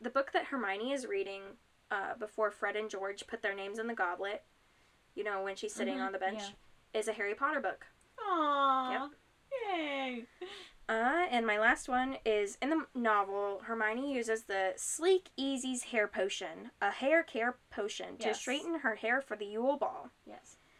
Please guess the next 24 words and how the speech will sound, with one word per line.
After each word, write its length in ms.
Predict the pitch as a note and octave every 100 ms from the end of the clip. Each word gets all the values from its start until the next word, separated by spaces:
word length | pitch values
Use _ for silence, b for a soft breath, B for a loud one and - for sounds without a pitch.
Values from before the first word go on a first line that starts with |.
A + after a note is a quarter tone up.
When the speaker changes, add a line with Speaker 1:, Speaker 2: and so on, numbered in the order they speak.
| b b -
Speaker 1:
J 140 | C4+
K 200 | C4+ A#3+
Rowling 540 | A#3 D4 B3+ A3 G#3+ G#3+
would 280 | G#3+ G#3+ G3+
later 340 | A3 A#3+ F4
reveal 320 | C4 G3+ G3+ G3+
on 200 | G3+ G#3+
Pottermore, 560 | A#3+ C4 G3+ F#3+ G3 -
as 180 | A3 -
part 260 | - C4+
of 120 | C4+ A#3+
the 180 | F#3 -
Potter 380 | - A#3 C4 E4+
family 400 | - A#3+ A#3 B3+
background, 520 | B3 G#3 G#3 F#3+ F#3+
that 140 | G3 F#3
this 200 | D#4 -
potion 480 | - G3 G3+ G3+ G3+
was 140 | G3+
invented 540 | G3+ G3+ A3 C#4 G3+ G3
by 160 | F#3+
Fleamont 600 | F#3+ - A#3+ C#4+ D#4 D#4
Par-, 320 | - G3+ G3 -
Potter, 460 | - C4+ A#3 G3 G3